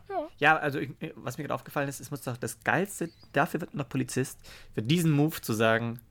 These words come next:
Speaker 2: „Brückner, Kriminalpolizei, flip, flip“, und dann hast du die Marke in der Hand, so hier. Zack, hier, guck mal hier, guck.
Speaker 1: Ja.
Speaker 2: Ja, das ist doch geil. Oder so hinzugehen,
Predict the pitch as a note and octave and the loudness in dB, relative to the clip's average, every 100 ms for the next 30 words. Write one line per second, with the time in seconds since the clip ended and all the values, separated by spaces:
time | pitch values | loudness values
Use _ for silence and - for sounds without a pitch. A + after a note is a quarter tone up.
0 | _ - - - _ - _ _ - A#2+ | _ -20 -20 -20 _ -20 _ _ 0 0
1 | A#2 F#2+ E2+ - - - - A#2 A2 A2+ | 2 -2 -4 -16 -20 -20 -6 0 2 4
2 | G2+ - F#2 F#2 - - - - B3+ C4 | 2 0 -4 -6 -14 -20 -8 4 4 4
3 | C4+ - _ D3+ D3 D3 C3+ C#3+ D3 C#3+ | 0 0 _ 0 2 2 2 4 6 6
4 | C3 A#2 A2 A2 A2+ A2 G#2 - - - | 4 4 2 2 4 4 2 0 -4 -6
5 | - - - - G#2 G2+ G#2 G2 A2 G#2+ | -8 -16 -10 0 0 0 -2 -2 -2 0
6 | G#2 F#2 B2 A2 A2 - - - - - | 0 0 -2 -2 -2 -6 -8 -16 -18 -12
7 | - B2 - G#3 D3 C#3+ C3+ - A2+ E2+ | -8 -6 -2 -2 -2 -2 -2 0 -2 -2
8 | E2 - - - A#2+ D3 A2+ A#2+ C3 A2+ | -10 -14 -16 -2 4 4 4 0 -2 -2
9 | B2+ C#3 | -2 -4